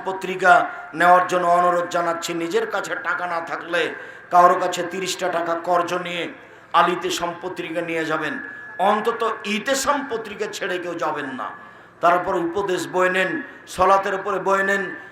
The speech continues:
হজের উপরে নতুন বই বের হয়েছে, হজের উপরে বইটা নেন। তারপর আপনার পোশাকের উপরে নতুন বই বের হয়েছে, পোশাকের বইটা নেন। আদর্শ নারী কিনুন। আমার দিনী বোনদেরকে বলছি, আপনারা, আপনারা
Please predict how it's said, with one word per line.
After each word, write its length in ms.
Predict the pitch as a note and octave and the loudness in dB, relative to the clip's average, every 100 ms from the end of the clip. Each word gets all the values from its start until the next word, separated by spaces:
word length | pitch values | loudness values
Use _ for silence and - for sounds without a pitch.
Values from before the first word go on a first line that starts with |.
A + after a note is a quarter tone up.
| - - | -20 0
হজের 360 | E3 F#3 G3+ | 4 6 4
উপরে 260 | G3 G3+ F#3+ | 0 -2 -2
নতুন 360 | F3+ F#3+ G#3 F#3+ | -2 -4 -6 -2
বই 140 | G3 | 0
বের 180 | F#3+ F#3 | 0 2
হয়েছে, 580 | F3 F#3+ - F#3 F3+ - - - - | 2 0 -2 -2 -2 -6 -12 -18 0
হজের 340 | E3 F3+ G3+ F#3+ | 4 4 2 0
উপরে 220 | G3 F#3 | -2 0
বইটা 300 | F#3 F#3 G3 | 2 2 2
নেন। 360 | G3 G3 E3 D3+ - - - | 2 2 0 -8 -14 -20 4
তারপর 380 | F#3 G3 - G3 | 8 8 6 4
আপনার 360 | F#3 - G3 F3 | 4 2 0 0
পোশাকের 560 | G3+ G3 G#3 G3+ G3+ | 0 0 2 0 -2
উপরে 220 | F#3+ G3 | -2 -2
নতুন 340 | F3+ F3+ G3 F#3+ | 0 -2 -2 0
বই 140 | F#3+ | 0
বের 260 | F#3 F#3+ F#3+ | 0 0 0
হয়েছে, 500 | G#3 G3 E3 F#3 - - - - | 0 -2 -2 -4 -6 -12 -18 -4
পোশাকের 440 | F3+ F3+ F#3+ G3+ | -2 0 0 0
বইটা 280 | F3+ F#3+ F#3+ | -2 0 0
নেন। 340 | F#3 F#3+ F3+ - - - - | -2 -2 -4 -10 -14 -12 0
আদর্শ 420 | E3 F#3 F3+ - | 0 0 -2 -4
নারী 280 | F#3 F3+ F#3 F3+ | -2 0 0 0
কিনুন। 340 | F#3+ F#3 E3+ - - - - | -2 -6 -8 -14 -20 -18 -8
আমার 320 | F3+ F#3 - | -4 -4 -4
দিনী 240 | F3+ F#3+ | -6 -6
বোনদেরকে 480 | F3+ F#3 F#3 G3 F#3+ | -6 -8 -8 -8 -8
বলছি, 520 | F3+ F#3 - F3+ D#3 C3+ - - - | -8 -8 -8 -10 -10 -16 -20 -20 -6
আপনারা, 720 | E3+ F3+ G#3 G3 G3 G3 F#3+ D#3+ - - - - - - - _ _ _ _ _ _ _ _ D3+ | 0 0 0 -4 0 2 0 -2 -12 -20 -20 -20 -20 -20 -20 _ _ _ _ _ _ _ _ 2
আপনারা 640 | F3 F#3+ G3+ G3+ G3+ | 2 2 -2 0 2